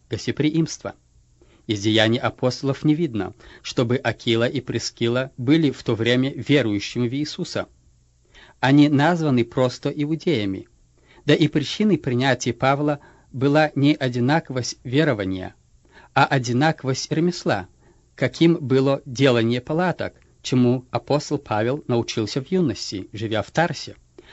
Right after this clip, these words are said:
который славился подобными изделиями. Павел остался у них и работал. По субботам они ходили в местную синагогу,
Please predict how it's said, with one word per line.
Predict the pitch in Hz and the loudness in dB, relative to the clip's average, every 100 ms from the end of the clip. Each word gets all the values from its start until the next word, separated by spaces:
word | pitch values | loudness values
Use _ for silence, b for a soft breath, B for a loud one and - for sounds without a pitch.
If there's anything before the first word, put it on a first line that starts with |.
| B | B
который | - 127 127 120 | 0 2 2 0
славился | 110 123 110 110 104 123 127 b b | 0 0 2 0 -2 -4 -6 b b
подобными | 113 104 110 110 117 127 | -6 -2 -2 0 -2 -2
изделиями. | 139 139 117 87 90 90 - _ _ _ _ B B | -4 0 0 -2 -8 -10 -18 _ _ _ _ B B
Павел | - 143 147 165 | 2 4 4 2
остался | - 127 - 151 170 147 | 0 -2 0 0 0 -4
у | 127 | 0
них | 113 117 147 - _ | 2 2 0 -4 _
и | - | -4
работал. | 135 120 117 95 90 92 _ _ _ _ b b b | -4 -2 -4 -4 -8 -12 _ _ _ _ b b b
По | 180 | 0
субботам | - 143 107 110 117 143 - B B B | 0 0 0 2 0 -2 -8 B B B
они | 139 190 | 2 2
ходили | 170 131 143 160 160 | 2 0 2 2 0
в | 113 | 0
местную | 123 170 - 113 | 0 0 -2 -4
синагогу, | 113 98 92 107 120 139 | -2 -4 0 0 2 -2